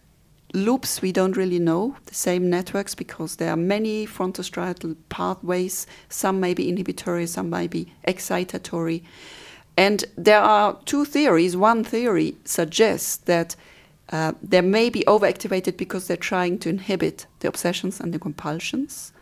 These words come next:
because this would be in line with our findings, because when you ask to inhibit, you have an underactivation of these areas. But when you, you force to inhibit something which controls don't have to inhibit,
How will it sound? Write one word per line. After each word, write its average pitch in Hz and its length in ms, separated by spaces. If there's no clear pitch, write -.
because - 560
this 190 400
would 180 200
be - 160
in 165 220
line 175 260
with 160 160
our 175 140
findings, 156 460
because - 340
when 160 160
you 151 300
ask 220 260
to - 80
inhibit, 196 420
you 180 60
have 175 100
an 160 100
underactivation 190 840
of - 160
these 170 160
areas. 165 480
But 170 220
when 180 240
you, 175 280
you 147 240
force - 600
to 165 220
inhibit 220 540
something 185 380
which 175 180
controls 196 360
don't 175 180
have 196 280
to 165 80
inhibit, 160 440